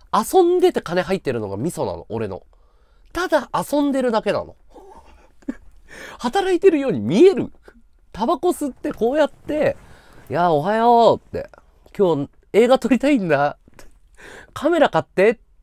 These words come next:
言ってたら、生活ができるんだよ。<laughs> わかる？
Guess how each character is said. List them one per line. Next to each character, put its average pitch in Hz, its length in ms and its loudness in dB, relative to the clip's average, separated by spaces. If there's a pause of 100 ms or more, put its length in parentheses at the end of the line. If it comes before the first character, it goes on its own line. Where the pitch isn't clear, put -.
(160)
言 139 100 4
っ - 20 -4
て 294 200 -4
た 220 120 0
ら、 202 300 2
生 320 320 0
活 - 240 -2
が 240 100 0
で 175 200 -2
き 285 120 -2
る 330 100 2
ん 151 100 -4
だ 90 60 -8
よ。 78 120 -12 (760)
<laughs> - 1700 -10
わ 170 180 -2
か 311 140 -6
る？ - 180 -6